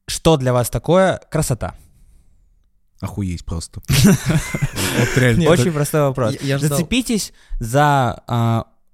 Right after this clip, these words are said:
Speaker 1: во-первых, визуал, да. Сейчас мы говорим вот именно в рамках этого вопроса о визуальной красоте.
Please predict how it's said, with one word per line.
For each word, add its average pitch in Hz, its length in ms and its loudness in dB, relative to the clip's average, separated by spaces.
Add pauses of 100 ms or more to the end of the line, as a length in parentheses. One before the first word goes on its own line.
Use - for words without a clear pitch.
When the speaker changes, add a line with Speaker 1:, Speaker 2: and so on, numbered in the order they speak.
(280)
Speaker 1:
во-первых, 143 340 2
визуал, 170 580 -2 (380)
да. 139 260 2 (160)
Сейчас 190 320 -2
мы 160 100 -4
говорим 143 560 -4
вот 131 260 -4
именно 127 240 -2
в 120 40 -4
рамках 127 300 -4
этого 113 240 -6
вопроса 160 560 -4
о 147 120 0
визуальной 127 460 0
красоте. - 440 -10